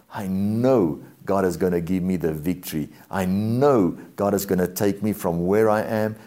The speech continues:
to where he wants me to be. I know the end intended by the Lord."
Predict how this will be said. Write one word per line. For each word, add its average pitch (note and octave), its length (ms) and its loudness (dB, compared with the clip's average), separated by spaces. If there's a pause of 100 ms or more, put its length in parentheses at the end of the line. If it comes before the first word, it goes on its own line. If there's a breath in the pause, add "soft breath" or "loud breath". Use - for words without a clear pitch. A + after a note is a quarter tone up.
(120 loud breath)
to G2 100 -8
where G2 220 2
he F#2+ 60 2
wants F2+ 380 -2
me F2+ 140 -2
to F2+ 180 -8
be. E2 320 0 (200 loud breath)
I G2+ 160 0
know A2 720 2 (160)
the G2 240 0
end G#2+ 260 0
intended G2 680 -2
by F2 160 0
the E2 160 0
Lord." E2 440 0